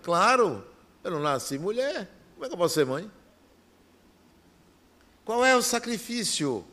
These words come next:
que o Criador se sentiria, entre aspas, porque nós estamos, é, é, metaforicamente falando, se sentiria feliz em ver o espírito que ele criou realizado? Qual seria o sacrifício?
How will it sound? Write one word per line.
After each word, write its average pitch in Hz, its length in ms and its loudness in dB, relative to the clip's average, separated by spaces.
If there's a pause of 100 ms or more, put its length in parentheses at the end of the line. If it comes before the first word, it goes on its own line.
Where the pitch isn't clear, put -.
(500)
que 226 160 0
o 247 140 0
Criador 139 800 2 (1040)
se 233 240 -2
sentiria, 196 960 4 (140)
entre 151 380 -4
aspas, 135 360 0
porque 139 180 -10
nós 135 220 -4
estamos, 120 440 -6 (760)
é, - 160 -14
é, 104 400 -4
metaforicamente 131 1000 -2
falando, 139 480 -2 (140)
se 196 140 -6
sentiria 208 440 0
feliz 208 600 0 (200)
em 240 200 -6
ver 202 260 8
o 220 80 0
espírito 254 680 0
que 170 80 -2
ele 180 160 2
criou 151 560 0 (1400)
realizado? 113 1080 0
Qual 226 160 -4
seria 262 300 -4
o 220 60 -8
sacrifício? 208 680 -10